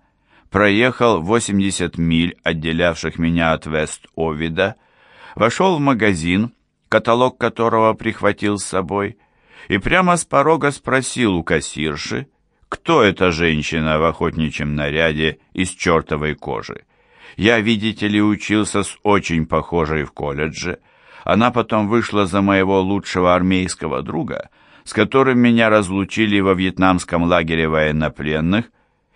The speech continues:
и с тех пор я о нём ничего не слышал. Кассирша, краснолицая и малорослая гэмпширка, радостно сообщила, что женщина эта Минди Стейнхорн,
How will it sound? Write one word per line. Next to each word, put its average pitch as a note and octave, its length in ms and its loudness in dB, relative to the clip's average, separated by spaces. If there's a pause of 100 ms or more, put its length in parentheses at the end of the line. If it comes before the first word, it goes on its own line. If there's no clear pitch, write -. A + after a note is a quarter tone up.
(140)
и G#2+ 100 2
с G#2 80 -4
тех A2 220 -2
пор A2+ 200 2
я G2 180 2
о G2 60 2
нём G2 280 2
ничего F#2 420 0
не F#2+ 160 2
слышал. F2 580 -4 (1080)
Кассирша, G2+ 800 -2 (600)
краснолицая G2 960 2
и F2 280 -2
малорослая E2 960 -2
гэмпширка, - 800 -4 (540)
радостно C3+ 500 2
сообщила, - 760 -4 (280)
что - 240 0
женщина G2+ 520 2
эта D#2+ 540 2
Минди E2+ 640 0
Стейнхорн, E2 920 -4